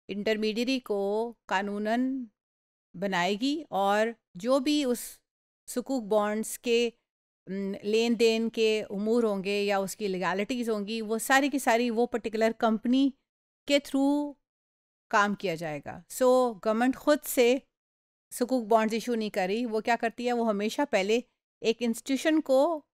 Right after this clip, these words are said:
डेवलप करती है, वो एक फर्म या इंटरमीडियरी को एस्टैब्लिश करती है, जिसको हम स्पेशल पर्पस इंटरमीडियरी बोलते हैं। और उस स्पेशल पर्पस इंटरमीडियरी के through वो,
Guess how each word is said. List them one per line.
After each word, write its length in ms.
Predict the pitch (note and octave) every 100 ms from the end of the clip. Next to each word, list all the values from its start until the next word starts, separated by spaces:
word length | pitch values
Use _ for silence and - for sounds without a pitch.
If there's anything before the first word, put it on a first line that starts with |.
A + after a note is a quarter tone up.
| _ _
डेवलप 360 | F3 F#3+ G3+ -
करती 300 | A3+ - B3+
है, 80 | B3
वो 140 | G#3+
एक 140 | G#3
फर्म 540 | - A#3 A#3 B3 B3+ A#3
या 100 | G#3+
इंटरमीडियरी 680 | G3+ A3 G#3+ G#3+ A3+ B3 B3
को 280 | B3 A#3
एस्टैब्लिश 460 | A3+ - E3+ F#3 F#3
करती 320 | A#3 A3+ B3+
है, 160 | B3+ B3 _ _ _ C4
जिसको 240 | B3 C4+
हम 240 | C4+ C4
स्पेशल 400 | C4 - A3 B3
पर्पस 360 | B3 G#3 G3+ G3+
इंटरमीडियरी 640 | G3+ G3 F#3+ F3 F3 G#3
बोलते 340 | G#3+ A3+ A3 B3+
हैं। 140 | C4 - _ _ _
और 140 | G#3+ A#3
उस 180 | D4
स्पेशल 360 | - C4 B3+ C#4+
पर्पस 320 | B3+ A#3 A#3+
इंटरमीडियरी 720 | A#3 A#3 A#3 A#3 A#3 C#4+ D#4
के 140 | D#4 D#4+
through 400 | - D4+ D4+ C#4+
वो, 220 | A#3+